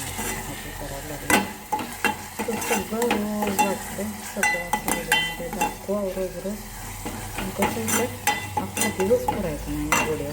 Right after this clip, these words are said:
करायला. हं. सगळं काय काय म्हणून दाखवायचं त्या पंधरा वीस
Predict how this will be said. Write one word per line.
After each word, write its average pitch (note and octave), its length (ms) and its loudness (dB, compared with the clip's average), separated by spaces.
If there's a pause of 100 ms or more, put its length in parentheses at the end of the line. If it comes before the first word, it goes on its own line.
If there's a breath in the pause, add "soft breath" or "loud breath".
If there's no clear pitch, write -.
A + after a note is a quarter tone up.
(100)
करायला. - 320 4 (800)
हं. A3+ 140 -6 (1300)
सगळं G3 320 -2
काय G#3+ 180 2 (100)
काय A#3+ 80 4
म्हणून A3 260 6
दाखवायचं D3+ 540 -2
त्या D#3 80 -6 (100)
पंधरा D3+ 320 -4
वीस D3+ 160 -6